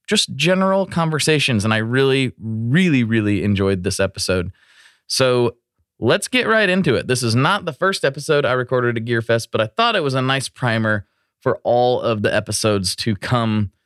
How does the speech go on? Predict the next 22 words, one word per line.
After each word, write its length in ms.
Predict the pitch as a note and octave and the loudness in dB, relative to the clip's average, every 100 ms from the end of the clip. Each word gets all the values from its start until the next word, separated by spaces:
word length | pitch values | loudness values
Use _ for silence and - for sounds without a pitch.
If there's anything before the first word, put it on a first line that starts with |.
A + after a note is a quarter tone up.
| _ _ | _ _
which 220 | G#2 - | -6 -4
were 160 | A2+ G#2 | -2 -2
recorded 500 | G2+ G2+ G#2 G#2+ A#2 - | -2 0 0 0 -2 -2
at 200 | G3 E3+ | -4 -2
Gearfest. 640 | G#2 C2 - - - - _ _ _ _ _ _ _ | -8 -10 -10 -10 -8 -10 _ _ _ _ _ _ _
And 400 | G3+ G3+ E3 C#3+ | 0 0 -2 -2
for 280 | F#3 F#3 E3 | 0 2 0
the 200 | D3+ G2+ | -2 -6
patrons, 640 | - D#3+ C3 G#2+ G2+ - | -2 -2 0 -2 -2 -4
just 360 | - - G2 - | -8 -6 -4 -2
so 280 | F#2 F2+ E2 - | 0 -2 -4 -6
everyone's 460 | F#2+ F2 E2+ F2 F2+ | -4 -2 0 0 2
on 120 | F2 | 0
the 80 | E2+ | 0
same 240 | - F2 | 0 0
page, 320 | G#2+ B2 D3+ - _ _ - | 2 0 -2 -12 _ _ -6
the 60 | |
patrons 440 | A2+ G#3 G#3 F#3+ D3 | -2 -2 0 0 0
are 80 | |
gonna 220 | C3 C3 G2 | 0 -2 -2
get 220 | G2+ G2+ | -4 -6
a 120 | - | -6